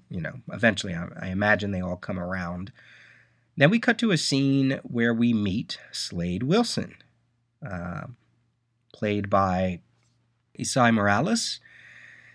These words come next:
And, uh, you know, he looks pretty good. He's got the white hair and the white beard and the, the eye patches on the correct side.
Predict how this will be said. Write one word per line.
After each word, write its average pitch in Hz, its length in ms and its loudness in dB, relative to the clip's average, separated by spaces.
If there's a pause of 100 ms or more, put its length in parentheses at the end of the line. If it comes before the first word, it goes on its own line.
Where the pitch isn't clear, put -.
(300)
And, 120 320 4
uh, 123 220 8
you 170 100 2
know, 220 60 4
he 220 60 2
looks 202 180 -4
pretty 196 160 0
good. 139 220 4
He's 151 100 0
got 135 240 -2
the 131 220 -4 (200)
white 123 220 0
hair 123 220 0
and 127 100 0
the 123 60 0
white 120 240 2
beard 117 440 2
and 117 200 2
the, 113 320 -2
the - 180 -4
eye 110 140 0
patches 110 440 -4
on 110 140 0
the 107 80 -6
correct 104 360 -4
side. 95 600 -2